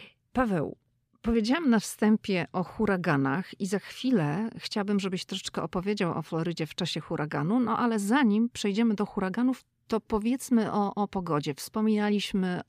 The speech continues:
o pogodzie, która zastała nas w grudniu, która była dla nas wówczas pogodą zaskakującą, ponieważ spodziewaliśmy się zupełnie czegoś innego. Ale tak ogólnie na Florydzie, zwłaszcza latem,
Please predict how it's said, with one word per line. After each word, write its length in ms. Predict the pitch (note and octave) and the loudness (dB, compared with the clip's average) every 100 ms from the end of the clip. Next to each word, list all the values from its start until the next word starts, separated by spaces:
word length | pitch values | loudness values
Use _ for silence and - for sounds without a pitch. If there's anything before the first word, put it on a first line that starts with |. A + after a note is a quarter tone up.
| - | -4
o 240 | F3+ E3+ - | -2 -2 -4
pogodzie, 500 | F3+ E3+ F#3 F3+ F3+ | -6 -2 0 0 -2
która 280 | - G3 E3+ | -4 -2 0
zastała 420 | D3+ D3 F3+ D#3+ | -2 -4 -2 0
nas 200 | D#3 D3+ | 0 -2
w 160 | D#3 D#3+ | -4 -4
grudniu, 540 | E3+ F#3+ A#3 D3+ G#2+ | 2 4 4 2 -2
która 440 | - - D3+ G2 - | -6 -8 -4 -4 -4
była 240 | F3 D#3+ | -4 -4
dla 240 | D3+ E3 F3 | -2 -2 0
nas 260 | D3 C#3+ - | -2 -6 -8
wówczas 380 | E3+ D#3 D3 | -8 -6 -8
pogodą 420 | - D3+ D#3 D3+ D3+ | -6 -4 -2 0 -2
zaskakującą, 840 | E3+ - E3 D#3+ C#3 G#3 - D#3 | -2 -4 -8 -6 -6 -6 -8 -8
ponieważ 340 | D#3+ D#3 D#3 - - - - | -8 -8 -8 -12 -18 -16 -16
spodziewaliśmy 640 | - - F3 E3 D#3+ D3+ E3 | -14 -10 -6 -4 -4 -4 -4
się 120 | D#3+ | -6
zupełnie 400 | D#3+ E3+ D#3 C#3 - | -6 -4 -2 -2 -4
czegoś 400 | - C#3+ D3 - | -6 -6 -6 -4
innego. 440 | F3+ E3 C3+ E3 - - - - | -2 0 0 -4 -8 -12 -14 -2
Ale 180 | E3+ A3+ | 0 0
tak 240 | B3+ - | -4 -2
ogólnie 680 | G#3+ F#3 F3 D3 D3 D3+ G#3+ _ - | -4 0 0 0 -2 -6 -10 _ -4
na 200 | F3+ G3+ | 2 2
Florydzie, 760 | - G#3+ G3 F3 D3+ D3+ D#3 A3 - | 0 -2 -2 -2 -2 -4 -4 -6 -6
zwłaszcza 640 | D#3+ D#3+ E3 E3+ - G#3+ | -4 -4 -4 -2 -2 -2
latem, 560 | G3+ D#3 - D3+ F3+ | 0 -2 -4 -6 -4